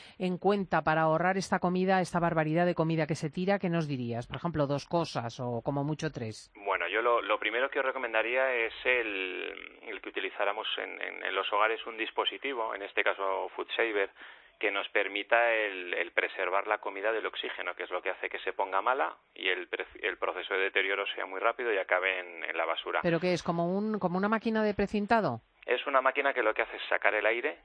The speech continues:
Speaker 2: y hacer que, que no haya contacto con los alimentos. Eh, envasa al vacío de una manera muy sencilla.
Speaker 1: Un
Speaker 2: Y
Speaker 1: envasador al vacío,
Speaker 2: Una
Speaker 1: sí.
Speaker 2: envasadora. Y nada, es muy sencillita de ma-, de manejar, utiliza, ocupa muy poquito espacio en la,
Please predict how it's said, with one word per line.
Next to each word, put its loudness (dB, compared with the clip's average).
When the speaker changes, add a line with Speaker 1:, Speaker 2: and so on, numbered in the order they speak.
Speaker 2:
y -6
hacer -2
que, 2
que 0
no 0
haya 2
contacto -6
con -6
los -4
alimentos. -4
Eh, -8
envasa 2
al 0
vacío 2
de -2
una 2
manera 0
muy -8
sencilla. -4
Speaker 1:
Un 0
Speaker 2:
Y 2
Speaker 1:
envasador 2
al -2
vacío, -2
Speaker 2:
Una 4
Speaker 1:
sí. 2
Speaker 2:
envasadora. 0
Y -4
nada, 2
es -8
muy -8
sencillita 2
de 2
ma-, 0
de -2
manejar, 2
utiliza, -4
ocupa 0
muy -6
poquito -4
espacio -6
en -6
la, -2